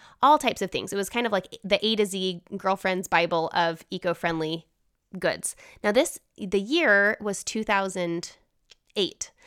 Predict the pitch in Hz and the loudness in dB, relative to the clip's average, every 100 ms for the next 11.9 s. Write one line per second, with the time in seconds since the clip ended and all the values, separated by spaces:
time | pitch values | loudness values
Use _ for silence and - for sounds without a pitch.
0 | - - - 226 214 202 196 - - 214 | -20 -20 -6 4 6 6 0 -6 -6 -4
1 | 226 262 226 196 - _ _ _ _ - | 0 2 2 0 -12 _ _ _ _ -18
2 | 196 190 185 294 302 - 226 226 185 - | -16 -14 -2 -2 0 0 0 0 -6 -8
3 | - 226 247 - 202 185 175 180 175 - | -4 2 2 0 -4 -4 -8 -6 -8 -6
4 | 175 180 170 202 208 185 190 190 185 170 | -8 -4 -2 -2 -2 -6 -4 -2 -2 -4
5 | 90 110 175 202 208 226 202 190 - 185 | -12 -10 -10 -10 -8 -4 -2 -2 -2 -4
6 | 180 - 190 196 202 202 185 190 190 _ | -4 -6 -2 -2 -2 -2 -2 -4 -6 _
7 | _ 254 262 240 220 185 180 196 196 - | _ 0 0 0 -4 -4 -2 -4 -6 -2
8 | 240 220 180 175 - - - 202 196 190 | 0 0 -2 -2 -10 -20 -8 -4 -2 0
9 | 180 - 185 - 175 175 165 160 160 - | 0 -2 -8 -4 -4 -2 -4 -4 -6 -8
10 | 269 254 233 226 220 190 185 180 175 170 | -6 -2 0 0 -2 -4 -4 -2 -2 -4
11 | - - - _ 196 180 92 92 196 | -14 -18 -20 _ -10 -6 -4 -4 -6